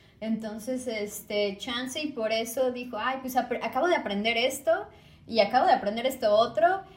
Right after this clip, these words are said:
y vamos a conectarlo y a ver qué pasa", ¿no? Entonces, este,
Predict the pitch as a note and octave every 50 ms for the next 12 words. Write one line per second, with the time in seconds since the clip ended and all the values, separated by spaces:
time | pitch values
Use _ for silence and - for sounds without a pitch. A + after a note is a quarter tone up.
0 | - - - A3+ A3+ A3 A3 G#3+ A3 G#3+ G#3 G#3+ A3 C4 C#4+ D4 C#4+ C4+ - A3+
1 | G#3 G3+ F#3+ F#3+ - A#3 A#3 A#3+ B3+ D4+ D4 C4+ A3+ G3+ G3 G3 G#3+ A3 A3+ A#3
2 | A#3 C4 B3 A#3+ - A#3 A3+ A3+ A3+ - - G3+ F#3+ F#3+ F#3 G3 G#3+ A3+ C4 D#4
3 | E4 D#4+ E4 - - - - - - A3 A3+ A3+ A3+ A#3 B3 A#3+ C4 B3+ C4 D4
4 | C#4 C#4 - C4 B3+ B3+ B3 - - - - - A3 G#3+ G#3+ G#3+ G#3+ G#3+ G#3 G#3
5 | G#3 G3+ G#3 G#3